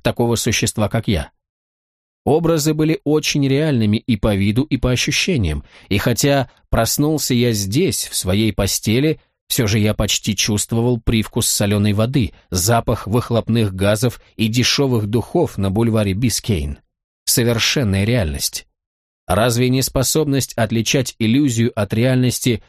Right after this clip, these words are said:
не является одним из признаков безумия?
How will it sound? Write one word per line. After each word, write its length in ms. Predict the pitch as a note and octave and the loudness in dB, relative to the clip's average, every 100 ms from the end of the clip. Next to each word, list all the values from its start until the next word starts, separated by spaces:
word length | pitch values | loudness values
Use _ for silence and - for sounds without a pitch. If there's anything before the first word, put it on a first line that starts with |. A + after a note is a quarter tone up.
| _ - | _ -2
не 220 | G#2 A2+ | 0 2
является 520 | A#2 C3+ G#3 F3+ - | 2 2 0 0 -2
одним 400 | - A2+ A2+ A#2+ | -2 0 2 2
из 120 | B2+ - | 0 0
признаков 600 | D3+ C3+ G2+ G2+ A2+ F#2 | 0 0 0 0 0 0
безумия? 540 | B2 B2 A2+ D2 C#2 | 0 0 0 -2 -6